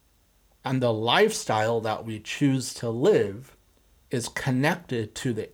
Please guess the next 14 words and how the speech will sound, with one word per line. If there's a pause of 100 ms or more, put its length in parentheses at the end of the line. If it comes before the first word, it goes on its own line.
impact
that
we
want
to
have. (1900)
But
instead
of
just
talking
about (480)
that
impact,